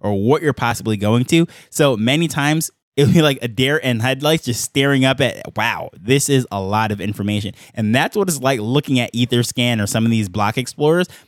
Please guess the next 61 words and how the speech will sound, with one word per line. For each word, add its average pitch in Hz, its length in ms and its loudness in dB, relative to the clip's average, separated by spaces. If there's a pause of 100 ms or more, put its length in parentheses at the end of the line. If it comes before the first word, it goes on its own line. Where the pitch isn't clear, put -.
So 196 280 0
A 156 200 0
I 139 180 -2
could 107 160 -6
really 113 380 2
help 107 260 0
us 101 200 -2
to 98 260 -2
just 95 300 -8
get 131 180 0
that 135 140 2
under 123 240 2
our 110 100 2
nose 135 260 4 (180)
and 107 120 -2
make 131 160 0
it 151 60 0
a - 20 2
little 151 100 4
bit 151 160 -4
more 208 140 0
user-friendly 185 720 2 (240)
and 208 160 0
give 190 160 2
us 185 80 2
some 170 140 2
data 143 240 2
that 113 160 -2
we 120 100 -4
actually 110 500 -2
need, 98 320 -2
not 123 280 -2
everything. 92 580 -8 (160)
But 170 100 2
I'd 208 60 4
love 254 140 2
to 202 60 -2
know 185 120 4
your 151 120 6
thoughts 139 300 2
on 131 200 2
that. 131 140 2
And 127 80 -2
in 135 80 0
case 226 240 0
you're 185 80 4
interested 139 420 0
in 117 140 2
that, 120 220 0
I'm 120 80 -2
going 196 140 2
to 190 100 0
actually 143 320 -2
leave 120 440 2
the 110 100 -2
link 110 380 -2
for 120 200 0
that 117 180 0
video, 120 320 0
that 101 220 -4
demo, 120 340 0